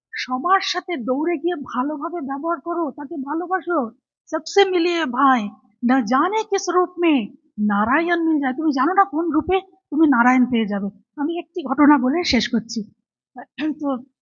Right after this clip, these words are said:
আহ, স্বামী পূর্ণাত্মানন্দজি যখন আগরতলায় ছিলেন, ওখানে উনি ওই ঠাকুরের মন্দির প্রতিষ্ঠা করেছিলেন। এই কথাটা দিয়ে আমি বলছি। তো,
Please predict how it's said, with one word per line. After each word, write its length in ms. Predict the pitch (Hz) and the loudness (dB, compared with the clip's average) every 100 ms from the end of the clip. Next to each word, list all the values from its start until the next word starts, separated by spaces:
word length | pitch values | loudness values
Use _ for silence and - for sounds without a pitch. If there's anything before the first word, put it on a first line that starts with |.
| _ _ _ _ _ _ _ - | _ _ _ _ _ _ _ -2
আহ, 160 | 233 220 | 0 0
স্বামী 340 | - 254 302 | 0 0 0
পূর্ণাত্মানন্দজি 840 | - 269 302 330 320 294 277 285 311 | -2 0 0 0 0 2 2 0 0
যখন 360 | 254 247 277 269 | -2 -2 -2 -4
আগরতলায় 540 | 247 240 302 277 247 220 | -4 -4 -4 -2 0 0
ছিলেন, 320 | - 214 277 339 - _ - | -2 0 0 0 -6 _ -6
ওখানে 380 | - 254 262 320 247 | -2 0 0 0 -4
উনি 320 | 240 233 247 226 | -4 0 0 -2
ওই 180 | 214 202 - 202 | -6 -8 -6 -6
ঠাকুরের 340 | 254 240 247 | -2 -2 0
মন্দির 300 | 220 214 220 | 2 2 0
প্রতিষ্ঠা 400 | - 214 202 - | -2 -4 -4 -4
করেছিলেন। 400 | 208 208 202 202 202 - - | -6 -6 -6 -8 -10 -16 -4
এই 200 | 262 320 285 | 2 2 2
কথাটা 320 | 269 294 320 | 0 -2 -2
দিয়ে 180 | 285 285 | 0 2
আমি 160 | 247 | 2
বলছি। 500 | 208 202 - 208 - _ _ _ _ - | 0 -4 -6 -10 -10 _ _ _ _ -6
তো, 220 | 226 | -4